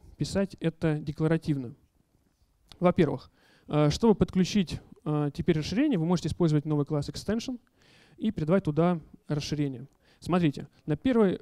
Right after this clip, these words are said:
э, позиции находится U I, это имя модуля, новый модуль, который вышел совс-, совсем недавно.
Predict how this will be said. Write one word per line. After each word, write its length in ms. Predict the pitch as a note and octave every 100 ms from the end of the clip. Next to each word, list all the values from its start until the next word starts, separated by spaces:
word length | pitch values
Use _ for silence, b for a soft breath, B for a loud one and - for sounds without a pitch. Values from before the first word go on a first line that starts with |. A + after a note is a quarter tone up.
| _ _ -
э, 220 | D3+ D3
позиции 400 | C#3 D#3+ C#4 F#3
находится 440 | D#3+ E3 A#3 - E3
U 280 | D3+ D#3
I, 220 | - C#4+ D4+ -
это 160 | G#3
имя 240 | G3 G#3 F#3
модуля, 420 | F#3+ D3+ C3 A#2+ - -
новый 180 | D3+ C#3
модуль, 220 | G3+ D#3+
который 200 | D3 C3+
вышел 300 | F#3 - D3+
совс-, 260 | - C#3+ - -
совсем 300 | - D#3 D#3+
недавно. 360 | C#3 B2 B2+